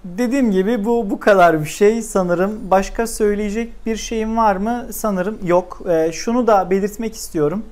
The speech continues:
Ya, bildiğiniz hani stresliyim şu an. Bayağı da heyecanlıyım. Yani uzun zamandır kameranın karşısına geçmeyince insan bir tökezliyor. Kolay değil gerçekten. Buna alışmam lazım. Hani bu videoda dilim sürçtüyse, sürçülisan olduysa affola.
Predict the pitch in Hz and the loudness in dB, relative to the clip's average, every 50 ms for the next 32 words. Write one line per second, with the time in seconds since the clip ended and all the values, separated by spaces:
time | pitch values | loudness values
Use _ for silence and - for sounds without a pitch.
0 | - - - 175 180 180 185 175 170 175 220 233 247 233 254 247 247 254 277 262 | -8 -2 2 2 4 4 2 0 2 2 2 4 6 6 8 8 8 6 4 4
1 | - 240 247 269 254 - - 226 - 226 240 220 220 - - 262 302 320 302 - | 4 6 6 6 4 2 -2 -4 0 2 2 2 2 0 2 2 2 2 2 2
2 | - 220 196 185 180 175 160 175 175 180 185 185 180 190 202 196 202 208 208 185 | 4 6 6 6 6 4 6 6 8 8 8 8 6 6 4 4 4 4 4 4
3 | 220 214 214 233 262 285 254 240 294 - - - - 170 175 185 185 190 214 202 | 4 4 4 4 2 2 2 2 0 -2 -8 -6 0 4 4 4 4 2 -2 -2
4 | 180 226 269 262 220 233 214 196 185 175 170 165 - - 196 190 202 202 208 208 | 0 2 2 2 4 4 6 6 4 4 2 0 0 0 2 2 4 2 2 0
5 | 208 202 - 202 196 190 - 214 214 208 196 233 233 233 - 220 185 170 170 175 | -2 0 2 2 2 0 -2 -4 -4 -2 -2 -2 -4 -4 -4 -6 -4 -4 -4 -4
6 | 175 247 285 277 226 - - - - 190 196 196 - - 226 247 233 - 214 202 | -4 -2 -4 -4 -6 -10 -14 -10 -6 -4 -2 0 0 0 0 0 0 -2 -2 0
7 | 220 214 202 196 196 202 196 190 208 - - - - 208 208 208 208 202 196 226 | 0 0 0 0 -2 0 0 0 -2 -2 -4 2 4 6 8 8 8 6 4 0
8 | 214 208 208 - - - 185 170 165 - - 160 151 - 180 175 202 220 - - | -2 -4 -6 -8 -4 0 0 0 0 -2 -6 -8 -6 -4 -4 -4 -4 -4 -10 -14
9 | - - - - - - - - 220 247 254 254 233 233 247 247 - 254 247 254 | -20 -20 -20 -20 -20 -8 0 2 4 6 6 6 6 4 4 0 2 4 4 4
10 | 240 233 226 208 196 185 185 175 202 247 269 262 - - - - 190 202 202 196 | 6 6 6 6 6 6 4 2 0 -2 -2 -2 -6 -10 -6 -2 2 2 2 2
11 | 196 196 - - - 262 208 175 180 214 233 240 240 233 208 233 220 208 226 202 | 2 -2 -6 -14 -14 -12 -8 -4 0 2 4 4 4 4 2 0 0 2 2 2
12 | 220 208 175 208 196 196 214 214 214 208 208 - - 208 196 - - - - 208 | 2 2 2 2 2 2 2 2 0 -2 -6 -6 -4 -4 -4 -4 -6 -6 -6 -6
13 | 202 196 202 - 196 196 196 196 190 190 - - 190 185 180 - - 190 170 180 | -6 -6 -2 0 2 4 4 2 0 -2 -4 -4 -4 -4 -4 -4 -8 -6 -4 -4
14 | 180 175 - - 190 180 180 180 185 180 175 175 185 180 165 - - 190 - 180 | -6 -6 -4 -2 -2 0 0 -2 -2 -2 -2 -2 -2 -4 -4 -4 -4 -4 -2 -2
15 | 185 180 - - 165 147 147 156 185 | -4 -4 -4 -4 -4 -2 -2 -2 -4